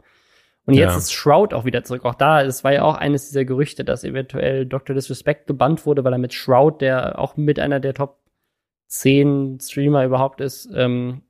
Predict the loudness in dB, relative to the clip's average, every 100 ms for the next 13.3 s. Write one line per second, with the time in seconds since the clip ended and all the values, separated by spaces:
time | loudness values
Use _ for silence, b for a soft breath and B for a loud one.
0 | -2 2 4 2 2 0 -2 -2 -4 -2
1 | -4 -4 -6 -4 -2 0 -2 -4 -8 -10
2 | -10 -8 -8 -8 -10 -10 -6 -2 2 2
3 | 2 -2 -4 -6 -4 -6 -4 -6 -6 -6
4 | -4 -2 -2 -4 -6 b b b b -4
5 | 2 2 0 0 2 2 2 4 6 6
6 | 6 2 0 -6 b b -4 0 2 0
7 | -2 -6 -4 -2 0 0 0 0 -6 -6
8 | -6 -4 -2 -2 0 -2 0 -2 -4 -4
9 | -6 -4 -4 -6 -8 -4 0 -2 -2 -6
10 | -6 -6 -2 2 2 0 -4 -4 -4 -6
11 | -6 -4 -2 -2 0 0 0 -2 -4 -6
12 | -8 -6 -4 -2 -2 -4 -2 2 2 2
13 | -2 -8 -12